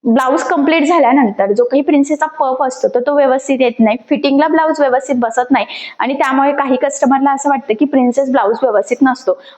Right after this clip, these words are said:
मग आपल्यालाही प्रश्न पडतो की तो कशा पद्धतीने स्टिच करावा, अ, कटिंग कशी करावी. तर खरं तर कटिंग करताना कुठल्या गोष्टींची काळजी घ्यायची ते हे मी तुम्हाला कटिंगच्या व्हिडिओमध्ये सांगितलेलं आहे. पण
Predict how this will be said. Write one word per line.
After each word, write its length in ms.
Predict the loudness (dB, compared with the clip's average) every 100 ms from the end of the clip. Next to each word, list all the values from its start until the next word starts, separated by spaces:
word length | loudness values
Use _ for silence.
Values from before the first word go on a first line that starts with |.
| -4
मग 80 | -2
आपल्यालाही 420 | 0 0 2 0
प्रश्न 320 | 0 -2 -2
पडतो 240 | -2 -2 -4
की 120 | -2
तो 100 | -4
कशा 340 | -4 -4 -2
पद्धतीने 520 | -2 -2 0 2 0
स्टिच 360 | 0 -2 -4 -4
करावा, 400 | -2 -2 0 -2 -4 -12 -14 -8
अ, 200 | -2 -2
कटिंग 540 | -2 -4 -4 -2 -2 -2
कशी 180 | -2 -2
करावी. 380 | 0 0 0
तर 120 | 0 -2
खरं 200 | 0 0
तर 180 | 0 -2
कटिंग 500 | -4 -6 -6 -2 -2
करताना 460 | -2 -6 -4 -4 -4
कुठल्या 360 | -2 -4 -2
गोष्टींची 440 | -2 -2 -2 -2 -2
काळजी 360 | -2 -2 0
घ्यायची 320 | 0 0 -2 -2
ते 200 | 0 2
हे 60 |
मी 100 | 2
तुम्हाला 320 | 0 0 0
कटिंगच्या 420 | -2 0 0 0 2
व्हिडिओमध्ये 380 | 2 2 2
सांगितलेलं 520 | 0 0 -2 0 -2 -2
आहे. 120 | -4 -8 -20 -20 _ -10
पण 180 | -4